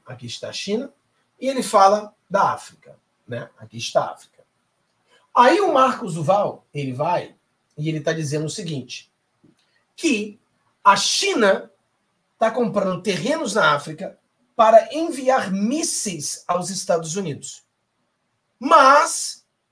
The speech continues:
o Bra-, o míssil tem que passar pelo Brasil. A África,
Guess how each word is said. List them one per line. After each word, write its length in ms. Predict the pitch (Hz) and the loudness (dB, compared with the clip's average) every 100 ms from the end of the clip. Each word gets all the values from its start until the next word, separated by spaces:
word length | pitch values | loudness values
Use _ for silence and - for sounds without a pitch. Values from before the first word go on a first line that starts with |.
| _ | _
o 160 | 254 233 | -4 0
Bra-, 480 | 185 320 277 247 - | 6 6 6 0 -6
o 120 | 240 | -6
míssil 760 | 220 226 294 403 415 - 262 226 | -2 -2 -2 -2 -4 -4 -6 -6
tem 160 | 277 277 | -10 -12
que 80 | - | -4
passar 320 | 240 226 277 | -2 0 -4
pelo 220 | 285 285 | -4 0
Brasil. 600 | 285 285 170 277 247 - _ _ _ _ _ _ _ _ _ _ _ _ _ _ _ _ - | 2 2 -2 -4 -6 -10 _ _ _ _ _ _ _ _ _ _ _ _ _ _ _ _ 2
A 300 | 214 196 202 | 4 6 4
África, 460 | 240 294 294 349 | 2 -8 -10 -12